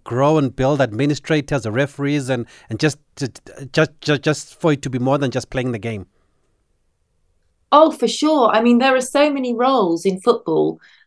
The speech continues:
Speaker 2: um, for people to have. A, a lot of people just think about the players, but actually there's also, as you say, the coaching staff,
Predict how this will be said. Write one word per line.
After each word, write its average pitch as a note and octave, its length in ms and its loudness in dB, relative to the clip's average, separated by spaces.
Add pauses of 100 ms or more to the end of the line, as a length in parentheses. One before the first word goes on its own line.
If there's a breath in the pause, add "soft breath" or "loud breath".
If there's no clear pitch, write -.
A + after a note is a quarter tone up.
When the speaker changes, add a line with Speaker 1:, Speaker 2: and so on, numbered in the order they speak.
(100)
Speaker 2:
um, F#3+ 260 6
for F#3+ 560 4 (200)
people G3+ 300 -4
to G3+ 100 -8
have. G#3 420 2
A, F#3 160 0 (240 soft breath)
a G#3 60 0
lot A3+ 140 6
of A3+ 80 4
people A3 300 -4
just G3+ 240 -2
think G#3 180 0
about F#3 300 2
the - 80 -16
players, G#3 500 2
but - 220 -2 (220)
actually F3+ 520 -2 (380 soft breath)
there's G3 220 4
also, F#3+ 420 2
as F#3+ 180 -2
you G3+ 120 0
say, F3 300 0
the - 140 -4
coaching G#3 440 0
staff, D#3+ 520 0